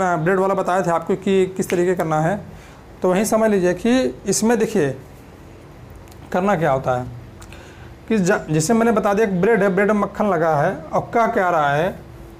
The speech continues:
"कुछ जानवर बिल्लियाँ हैं।" तो ये तो कह नहीं रहा है कि आप जो है स्पेशल इसी में बनाइए, स्पेशल में बनाइए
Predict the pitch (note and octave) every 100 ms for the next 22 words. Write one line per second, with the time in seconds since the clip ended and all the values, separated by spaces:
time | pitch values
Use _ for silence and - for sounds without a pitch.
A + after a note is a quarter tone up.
0 | - - - C#4 C#4+ C4+ G#3 G3+ G3 G#3
1 | A#3+ G3 F#3+ F#3 F3+ E3 C#3 C#3 - -
2 | - - - - D#3+ A3+ A3 A3 A#3 B3
3 | A#3+ A#3+ A#3+ B3 E3+ G3 A3 A3+ G3 G3+
4 | G#3+ - G3+ A3 G#3 G3+ A#3+ G#3+ G#3+ G3+
5 | F#3+ F#3+ G3 - - - - - - -
6 | - - - - A3+ - A#3+ B3 G#3+ G#3+
7 | G3 F#3+ F#3+